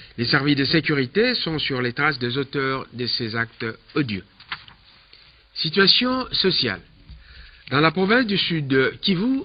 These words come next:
on note la menace de grève brandie par le syndicat des enseignants du secteur public qui conditionne la reprise des cours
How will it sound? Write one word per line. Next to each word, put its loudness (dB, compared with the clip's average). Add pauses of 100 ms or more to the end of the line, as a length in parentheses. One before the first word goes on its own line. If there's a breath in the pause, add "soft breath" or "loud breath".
on -2
note 0
la 2
menace 2
de 2
grève 0
brandie 0
par 0 (360 loud breath)
le 6
syndicat 4
des 0
enseignants -2
du -8
secteur -2
public -2 (480 loud breath)
qui -4
conditionne 4
la 4
reprise 0
des 2
cours -2